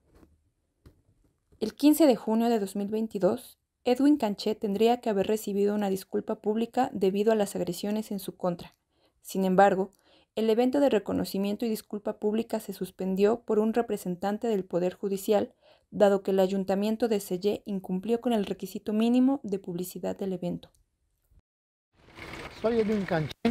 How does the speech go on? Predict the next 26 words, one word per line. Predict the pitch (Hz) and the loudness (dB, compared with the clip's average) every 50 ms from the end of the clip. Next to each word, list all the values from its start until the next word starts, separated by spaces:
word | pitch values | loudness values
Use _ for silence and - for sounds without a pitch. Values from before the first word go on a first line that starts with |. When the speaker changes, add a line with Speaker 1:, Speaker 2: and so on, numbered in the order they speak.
| 226 - - - - - - - - | -2 -4 -8 -14 -16 -18 -10 0 4
Speaker 2:
periodista | 160 151 156 165 156 147 180 190 180 - - 208 180 170 160 151 143 139 131 127 143 151 131 | 6 8 8 8 8 8 8 6 6 6 6 6 6 8 8 6 6 4 2 0 -2 0 2
del | 135 151 147 | 4 4 4
estado | 147 131 - - 156 160 160 | 4 4 6 6 8 8 10
de | 156 143 135 | 8 8 8
Yucatán, | 131 123 135 135 123 - 160 180 208 226 214 - - - | 6 4 4 2 2 2 2 2 2 2 0 -4 -8 -4
precisamente | - 165 135 139 156 143 196 170 160 165 170 165 185 170 | -2 -2 -2 0 2 4 4 6 6 6 6 8 8 8
del | 156 160 147 | 8 8 8
municipio | 143 143 147 139 - - 185 156 190 160 | 6 4 2 2 2 2 4 6 6 6
de | 147 135 | 6 6
Sellé. | - - 143 135 139 156 180 208 - - - - - - - - - - - | 4 4 2 4 6 6 4 4 2 -4 -10 -10 -10 -10 -10 -10 -10 0 6
Hoy | - 185 202 | 6 6 8
se | - 208 185 | 8 6 6
debió | 170 180 170 180 196 202 202 | 8 8 10 12 12 12 12
llevar | 196 185 165 165 170 170 170 | 10 10 10 8 8 8 8
a | 160 | 6
cabo | - - 170 160 170 170 170 170 165 156 151 - 160 | 4 6 8 8 10 10 10 10 10 8 6 4 2
una | 170 175 175 170 | 2 4 4 4
disculpa | 156 139 131 - - - 151 147 - - 156 | 4 4 2 2 2 4 4 4 6 6 6
pública, | 143 - 165 165 180 190 185 - - 190 196 196 - - - - - - - - - - - - - - - | 6 8 6 8 8 8 6 6 4 4 2 2 0 -4 -4 -4 -4 -2 -2 -2 -2 -2 -2 -2 0 0 2
eh, | - 147 151 151 151 156 160 175 | 6 6 8 8 8 8 8 10
muy | 208 247 254 | 12 12 12
importante | 240 214 - 202 180 165 - 214 190 202 208 - 226 | 12 10 10 10 8 10 10 10 10 10 10 10 10
para | - - 175 156 160 | 12 12 12 12 12
poder, | 156 - 175 160 165 180 185 190 196 180 - - - - - - - - - - - - - | 10 10 10 10 12 12 12 12 10 8 6 4 2 2 2 4 4 4 4 4 4 6 8
eh, | 160 160 165 147 | 8 10 10 10
demostrar | 156 170 165 170 165 143 - - 185 175 180 196 220 | 10 10 10 10 8 6 8 10 12 12 12 12 12